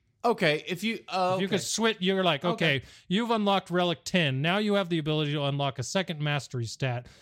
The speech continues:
Speaker 2: And if you pay credits, you can reset it and pick us another one and mo-, use it kinda
Speaker 1: That
Speaker 2: like
Speaker 1: would
Speaker 2: a
Speaker 1: be
Speaker 2: mod
Speaker 1: really
Speaker 2: slot.
Speaker 1: cool. Okay, I'm okay with that. Yeah, I like it.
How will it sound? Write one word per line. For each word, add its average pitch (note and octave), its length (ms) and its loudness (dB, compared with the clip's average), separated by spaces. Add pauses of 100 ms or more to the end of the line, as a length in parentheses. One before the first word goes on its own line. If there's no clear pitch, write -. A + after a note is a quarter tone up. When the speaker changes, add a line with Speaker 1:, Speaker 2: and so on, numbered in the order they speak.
(140)
Speaker 2:
And D3 100 0
if C3+ 100 -4
you D#3 60 -4
pay F#3+ 220 0
credits, F3+ 540 -2 (240)
you D3 160 0
can C3+ 260 -2 (220)
reset F3 500 2
it D3 160 -2
and C3+ 160 -4
pick D#3+ 180 -2
us C#3 140 -6
another C#3 300 0
one A2+ 340 -4
and C3+ 260 0
mo-, D#3+ 220 2
use F3+ 260 0
it - 40 0
kinda B2+ 180 4
Speaker 1:
That D#3 120 4
Speaker 2:
like D#3 80 0
Speaker 1:
would D#3+ 80 2
Speaker 2:
a - 20 -2
Speaker 1:
be D#3+ 160 4
Speaker 2:
mod D#3 80 4
Speaker 1:
really E3 200 4
Speaker 2:
slot. D3 120 -2
Speaker 1:
cool. A3 300 0 (120)
Okay, G3 340 -2 (160)
I'm D#3 180 -4
okay A#3 180 0
with C#3+ 160 0
that. B2 320 0
Yeah, E3 360 0
I D3 100 -4
like D3 280 0
it. - 140 -14